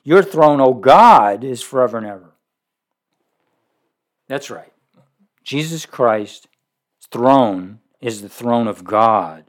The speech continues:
"Of which of the angels did he ever say, 'Sit at my right hand until I make your enemies a footstool for your feet'?"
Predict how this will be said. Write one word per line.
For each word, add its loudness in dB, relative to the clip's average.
"Of -2
which 0
of -4
the -4
angels -2
did -12
he -2
ever -4
say, -6
'Sit -10
at -8
my -4
right -2
hand -6
until -8
I -2
make -6
your -6
enemies -8
a -14
footstool -6
for -4
your -4
feet'?" -16